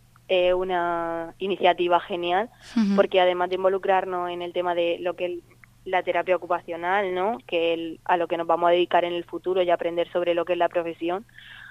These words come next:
Speaker 1: aprendemos, eh, a llevar, mm, pues, temas más grandes, ¿no?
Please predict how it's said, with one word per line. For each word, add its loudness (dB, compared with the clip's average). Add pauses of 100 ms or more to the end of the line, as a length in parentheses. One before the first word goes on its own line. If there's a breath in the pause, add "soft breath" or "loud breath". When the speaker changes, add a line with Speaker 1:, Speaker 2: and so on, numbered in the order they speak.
(280 soft breath)
Speaker 1:
aprendemos, 2 (220)
eh, 0
a 0
llevar, 0
mm, -20
pues, 2
temas -2
más 0
grandes, -6
¿no? -10